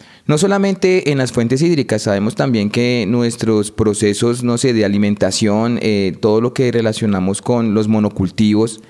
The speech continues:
son también una problemática en donde, mm, reflejamos también que estamos dañando, eh, territorios que son,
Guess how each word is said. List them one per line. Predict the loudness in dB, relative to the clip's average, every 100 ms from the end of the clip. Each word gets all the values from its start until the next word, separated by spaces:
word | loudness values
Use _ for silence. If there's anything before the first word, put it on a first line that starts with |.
| -20 -20 -20 -20 -20 -12
son | -2 0 0 -4
también | -2 0 0 0
una | -2 0
problemática | 0 2 2 0 -2 -2 -2 -2
en | -2 0
donde, | 0 0 0 0 -2 -10 -20 _ _ -6
mm, | -2 0 0 0
reflejamos | 0 0 0 0 0 -2
también | -2 0 0 0 -4 -10 _ _ _ _ _ _ _ _ _ -20 -2
que | 0 2
estamos | 0 0 0 0
dañando, | 0 0 0 2 2 2 -2 -8 -2
eh, | 0 0 0
territorios | 0 0 0 2 2 2 0 0 -8
que | -2 0
son, | 2 0 0 -4